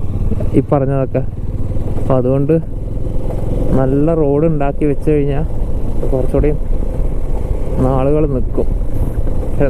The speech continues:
നല്ല റോഡ് ആദ്യം ഉണ്ടാക്കണം. <laughs> എന്തായാലും കൊള്ളാം, നല്ല റോഡ്. നമ്മൾ ശരിക്കും, ഏഹ്, സീതാപൂർ ടച്ച് ചെയ്ത്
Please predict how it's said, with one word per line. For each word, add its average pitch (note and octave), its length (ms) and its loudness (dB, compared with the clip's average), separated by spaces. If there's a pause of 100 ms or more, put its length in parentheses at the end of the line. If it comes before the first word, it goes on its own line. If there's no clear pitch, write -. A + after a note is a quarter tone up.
നല്ല B2+ 240 0
റോഡ് D#3+ 220 0
ആദ്യം D#3+ 260 0
ഉണ്ടാക്കണം. D3 480 -2 (1000)
<laughs> - 920 0
എന്തായാലും B2 380 0
കൊള്ളാം, B2+ 260 0 (100)
നല്ല C3 240 2
റോഡ്. - 180 0 (1080)
നമ്മൾ C3+ 180 2 (120)
ശരിക്കും, F#3+ 320 2 (800)
ഏഹ്, C#3 460 0 (1160)
സീതാപൂർ D3+ 580 0 (420)
ടച്ച് D#3 200 0
ചെയ്ത് F#3 160 2